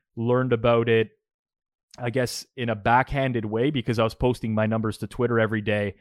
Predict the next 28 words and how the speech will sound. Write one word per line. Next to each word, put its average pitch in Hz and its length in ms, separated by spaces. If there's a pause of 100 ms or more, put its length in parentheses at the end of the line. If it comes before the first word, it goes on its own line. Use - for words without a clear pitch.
(160)
And 113 100
then 117 100
somebody 117 320
just 113 200
basically 117 360
reached 110 240
out 120 160
to 110 60
me 104 100
saying, 107 300 (360)
"Buddy, 113 360 (100)
you 127 80
gotta 120 160
stop 131 240
posting 123 340
your 117 120
numbers. 120 380
Somebody's 123 400
betting 123 280
these 117 200
numbers." 120 480 (340)
Um, 120 260
so 131 360 (180)
I, 135 160
I'm 165 120
just 190 180
curious, 160 420 (380)
at, 135 160